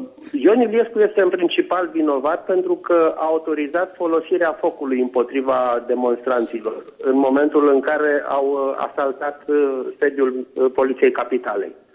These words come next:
Atunci au intervenit, uh, forțe speciale ale Ministerului, uh, Apărării, niște lunetiști plasați pe blocul Romarta. Uh, dar, uh, înainte de, de acest moment a existat o pregătire minuțioasă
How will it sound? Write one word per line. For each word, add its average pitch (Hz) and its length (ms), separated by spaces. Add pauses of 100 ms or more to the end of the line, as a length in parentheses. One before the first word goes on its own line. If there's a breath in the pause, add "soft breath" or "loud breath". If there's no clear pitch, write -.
(400 soft breath)
Atunci 185 420
au 175 100
intervenit, 170 720
uh, 175 260
forțe 170 360
speciale 147 480
ale 117 240
Ministerului, 120 760
uh, 117 60 (120)
Apărării, 117 540
niște 104 300
lunetiști 127 560
plasați 135 500
pe 139 140
blocul 135 380
Romarta. 120 560
Uh, - 840 (120)
dar, 147 220
uh, 147 340
înainte 208 840
de, 135 160 (680)
de 123 420
acest 156 360
moment 135 460
a 170 80
existat 165 480
o 214 40
pregătire 185 600
minuțioasă 170 1000